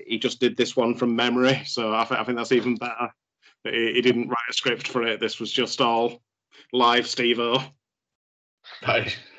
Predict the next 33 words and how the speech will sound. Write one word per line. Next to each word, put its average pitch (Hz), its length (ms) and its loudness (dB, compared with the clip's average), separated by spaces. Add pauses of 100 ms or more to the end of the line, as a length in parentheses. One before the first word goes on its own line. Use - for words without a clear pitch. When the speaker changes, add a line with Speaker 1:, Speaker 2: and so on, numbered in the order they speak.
(200)
Speaker 2:
that 139 180 0
is 131 120 0
unreal. 95 480 -2 (720)
Oh, 123 160 2
he's 113 100 -4
a 110 60 -2
good 104 180 0
eggy, 98 220 0
Steve-O, 101 400 -2
and 101 120 -4
we 107 100 0
really 104 280 -4
can't 104 240 -6
thank 107 240 -4
him 107 140 -2
enough 107 160 -4
'cause - 240 -6
that 98 180 -6
was 92 140 -10
brilliant. 101 460 -8 (600)
Speaker 1:
Yeah, 95 180 -2
and 98 280 -8 (600)
check 131 240 2
out 113 160 2
Steve-O's 107 440 4
stuff 110 240 0
on, 107 240 0
uh, 104 100 0
Elite 107 300 4
F - 200 -4
P 107 140 0
L. 101 160 -2
Speaker 2:
In - 80 -12